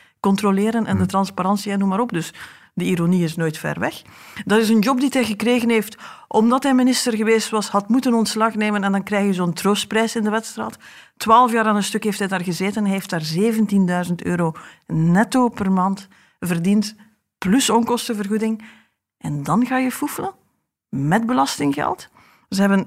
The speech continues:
Speaker 1: driehonderdtweeëndertig dienstreizen gevonden die eigenlijk tripjes met zijn vrouw waren, jachtpartijen met vrienden, noem maar op. Dat zou over honderdduizenden euro's gaan. Ehm, hij heeft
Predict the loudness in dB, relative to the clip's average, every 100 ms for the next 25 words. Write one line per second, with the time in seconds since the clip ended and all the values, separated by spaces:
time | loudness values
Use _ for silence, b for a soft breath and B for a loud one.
0 | 0 2 4 4 2 -2 -8 -2 2 4
1 | 4 4 0 -6 -10 -8 -2 0 0 0
2 | 0 0 2 2 0 2 2 2 0 0
3 | -2 -6 -10 -18 -20 _ -4 -4 -2 -6
4 | -6 -4 -2 0 4 4 4 4 2 0
5 | -6 B B -4 -2 -4 -4 -6 -2 0
6 | 0 0 -2 -4 -4 -2 0 0 0 -2
7 | -4 B B -8 -6 -2 -2 -2 0 4
8 | 4 4 2 2 2 0 0 -2 -2 -4
9 | -4 -4 -6 B B -8 -2 0 0 -2
10 | -8 _ _ _ _ _ -14 -6 -2 2
11 | 2 2 0 -4